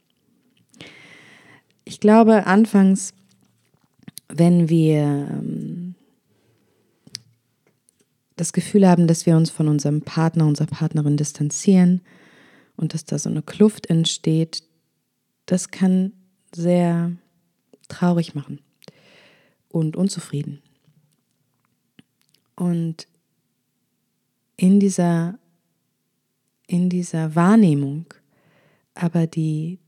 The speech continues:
die, die Gelegenheit oder die Möglichkeit zu sehen, sich wieder aufeinander zuzubewegen,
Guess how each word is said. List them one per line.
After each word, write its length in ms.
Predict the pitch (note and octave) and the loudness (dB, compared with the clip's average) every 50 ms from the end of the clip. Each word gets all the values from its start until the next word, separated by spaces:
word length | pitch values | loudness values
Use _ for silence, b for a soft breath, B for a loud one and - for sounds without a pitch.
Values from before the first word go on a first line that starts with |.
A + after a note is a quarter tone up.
| - | -10
die, 280 | - D#3+ D#3 D#3 D#3+ D#3+ _ - | -8 -8 -8 -8 -12 -14 _ -8
die 140 | E3 D#3+ D#3 | -8 -6 -4
Gelegenheit 840 | - D#3+ D#3+ E3+ F#3 G3+ G#3+ A3 G#3 E3 D3 C#3+ C#3 C#3 C#3 - - | -2 0 4 6 6 8 8 6 4 4 2 0 -2 -2 -6 -8 -10
oder 160 | D#3 - D3 | -6 -6 -4
die 100 | C#3+ D#3+ | -2 0
Möglichkeit 680 | D#3 E3+ G3+ G#3+ - A3 G3+ - - - D3 D3 D3 - | 2 2 2 2 2 -2 -6 -6 -6 -6 -6 -6 -6 -8
zu 140 | - - | -10 -10
sehen, 460 | D3+ - D3 C#3+ D3+ D3+ D3+ D#3 D#3+ _ _ _ _ _ _ _ _ _ _ _ _ | -8 -8 -8 -8 -8 -8 -10 -12 -14 _ _ _ _ _ _ _ _ _ _ _ _
sich 240 | _ - E3 D#3 - | _ -8 -8 -4 -2
wieder 180 | F3 E3+ - - | 0 0 0 0
aufeinander 540 | E3 F3+ - F3 E3 E3 E3 D#3+ D3+ D3 | 0 0 0 2 2 2 2 2 0 -2
zuzubewegen, 880 | _ - - B3+ C4 - - - E3+ D3+ D3+ D3+ D3+ D3+ D3+ D#3 - - | _ -6 -2 -2 -2 -2 -4 -8 -6 -6 -6 -8 -8 -10 -12 -12 -14 -18